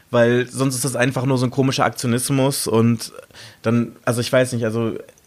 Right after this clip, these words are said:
ich fand halt wirklich letzten Folgen halt, was diese Doppelmoral angeht, aber auch insgesamt so einige Sachen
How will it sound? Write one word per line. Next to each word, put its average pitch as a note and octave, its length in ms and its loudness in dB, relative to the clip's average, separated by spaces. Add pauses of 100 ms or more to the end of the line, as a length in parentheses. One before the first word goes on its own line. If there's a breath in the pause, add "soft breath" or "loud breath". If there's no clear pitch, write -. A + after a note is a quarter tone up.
(160)
ich - 200 -4
fand C#3 260 4
halt B2+ 160 -2
wirklich B2+ 180 -6
letzten C3 260 -6
Folgen B2 360 0
halt, B2 160 -4
was A#2+ 100 -2
diese A2+ 140 -4
Doppelmoral B2+ 540 4
angeht, B2+ 340 4
aber A#2 220 4
auch A2+ 140 2
insgesamt A#2+ 520 0
so B2+ 80 0
einige A#2 260 2
Sachen A#2 460 -2